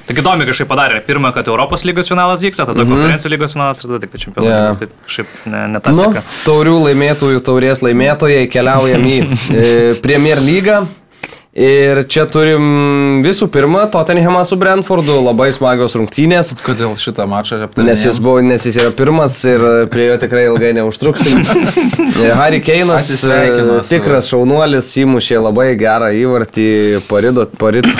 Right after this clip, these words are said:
Speaker 2: <coughs> parido. Parito ten jam kamuolį Kulusevskis, smūgis idealus į patį kampą, neprikiši ir berods dvidešimt, e,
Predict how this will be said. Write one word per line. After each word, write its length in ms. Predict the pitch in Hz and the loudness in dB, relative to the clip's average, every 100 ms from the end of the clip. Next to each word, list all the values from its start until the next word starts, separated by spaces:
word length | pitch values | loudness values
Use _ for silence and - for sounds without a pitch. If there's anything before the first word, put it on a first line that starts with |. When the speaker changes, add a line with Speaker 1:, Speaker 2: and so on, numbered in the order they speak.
| 202 | 0
Speaker 2:
<coughs> 120 | 151 | 0
parido. 360 | 95 101 101 - - - - - | 0 0 -2 -4 -14 -16 -16 -12
Parito 400 | - 120 131 139 120 | -2 2 2 2 0
ten 140 | 113 | 0
jam 140 | 113 107 | 0 0
kamuolį 400 | 120 123 120 110 | 0 0 0 0
Kulusevskis, 720 | 117 107 104 139 127 120 107 - - - | 0 0 0 -2 -2 -4 -4 -6 -8 -2
smūgis 480 | 113 127 131 113 - | 2 2 2 0 0
idealus 680 | 143 160 127 117 127 151 139 | 0 2 2 2 0 -2 -2
į 80 | - | -2
patį 340 | 123 135 113 | 0 0 -2
kampą, 480 | - 135 139 127 120 113 104 | 0 0 0 0 0 2 0
neprikiši 880 | 110 127 131 107 - 156 139 - 143 131 127 117 110 110 | 0 0 0 -4 0 0 0 0 0 2 2 0 0 0
ir 100 | 107 107 104 98 98 | 0 0 0 -2 -2
berods 420 | 92 104 123 - | 0 0 0 -4
dvidešimt, 1120 | - 95 113 120 113 123 - 127 127 123 120 120 | -6 -2 -2 0 0 0 0 0 0 0 -2 -2
e, 440 | 117 120 117 113 | 0 0 0 -2